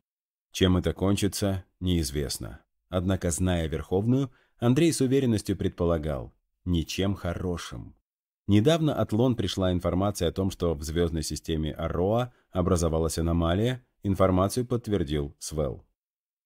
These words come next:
«Я послал для охраны Лон эскадру, та, выйдя за её крейсером в системе Ароа,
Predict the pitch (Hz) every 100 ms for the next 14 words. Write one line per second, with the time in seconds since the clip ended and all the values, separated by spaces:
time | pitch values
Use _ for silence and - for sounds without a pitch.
0 | - 82 78 82 - 107 110 90 92 -
1 | 92 - 90 92 85 95 90 92 - 101
2 | 101 82 73 71 _ 85 82 85 90 82
3 | 78 80 78 - 92 92 87 78 - 85
4 | - 85 82 82 90 104 107